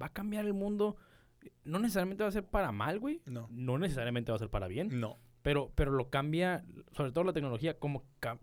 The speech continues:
Speaker 1: cambia nuestra manera de relacionarnos o nuestra manera de, de socializar, bien cabrón, por, porque son,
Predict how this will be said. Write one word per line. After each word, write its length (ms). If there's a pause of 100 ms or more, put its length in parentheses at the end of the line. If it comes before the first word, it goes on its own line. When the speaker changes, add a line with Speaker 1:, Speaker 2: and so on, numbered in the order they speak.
Speaker 1:
cambia 600 (100)
nuestra 600
manera 540
de 220
relacionarnos 1000
o 140
nuestra 380
manera 440
de, 300 (480)
de 160
socializar, 720
bien 320
cabrón, 560
por, 280
porque 360
son, 440